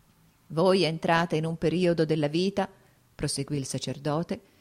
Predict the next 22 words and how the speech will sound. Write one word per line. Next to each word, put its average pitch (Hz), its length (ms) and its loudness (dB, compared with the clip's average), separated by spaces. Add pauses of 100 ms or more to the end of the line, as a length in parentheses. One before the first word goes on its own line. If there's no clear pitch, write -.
(240)
"in 208 160 0
cui 254 220 0
bisogna 220 400 2
scegliere 208 460 2
una 196 180 0
via 185 320 0
e 190 180 2
attenervisi. 160 840 -2 (520)
Pregate 202 520 4
Dio 202 320 4
affinché 180 440 0
per 165 160 0
sua 190 240 2
bontà 170 380 2
vi 170 120 0
aiuti 165 460 0
e 156 40 2
abbia 160 280 2
pietà 139 300 -2
di 147 120 -4
voi", 117 340 -4 (300)
concluse. 123 640 -10